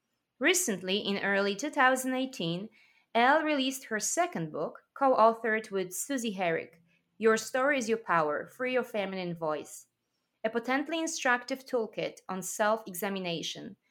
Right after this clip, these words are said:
It lays out how properly defining and understanding our own lives can help form better futures. Elle currently resides in San Francisco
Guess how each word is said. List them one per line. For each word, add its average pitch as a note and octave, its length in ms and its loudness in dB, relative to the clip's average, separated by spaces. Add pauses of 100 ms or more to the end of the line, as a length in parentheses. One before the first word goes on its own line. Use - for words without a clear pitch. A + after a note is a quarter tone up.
(220)
It B3+ 140 -2
lays C4+ 380 2
out A#3 280 2
how D#4+ 260 0
properly A3 800 2 (260)
defining C4 680 4
and C4+ 80 4
understanding A#3+ 800 2
our E3+ 260 2
own A3 280 2
lives F3 480 0 (360)
can G3+ 160 -2
help A3 400 2
form G#3+ 300 0
better F#3+ 240 4
futures. F#3 640 -8 (460)
Elle D4 220 8
currently C#4 480 4
resides A#3+ 520 0
in G3+ 140 -2
San G#3 220 -4
Francisco F#3+ 600 -2